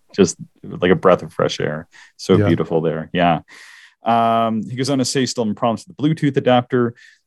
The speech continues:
Speaker 1: Can use the go to system, uh, hooked up to the computer, but, uh, that limits me to the backyard. Have to wait to move, uh, to buy another adapter. The piece is cheaper than the shipping here." So yeah, that's sort of one advantage of,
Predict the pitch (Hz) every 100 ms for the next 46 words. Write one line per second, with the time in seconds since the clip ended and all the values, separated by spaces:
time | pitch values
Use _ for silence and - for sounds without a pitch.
0 | - 117 104 98 92 - 101 - 101 90
1 | - 101 - 104 98 85 - _ - 87
2 | 98 - - - - 92 - 107 101 90
3 | 85 82 - - - - 85 82 82 80
4 | 87 87 - 82 80 - - 82 - 107
5 | 110 101 87 - 92 90 92 - - 90
6 | 98 98 98 90 - - 92 85 82 85
7 | 82 85 85 82 82 80 90 92 90 -
8 | 92 90 - - - - 82 98 - -
9 | - - - 90 85 82 - - - 80
10 | 87 82 - - 104 98 90 - - _
11 | - 156 151 135 135 117 104 101 92 90
12 | 80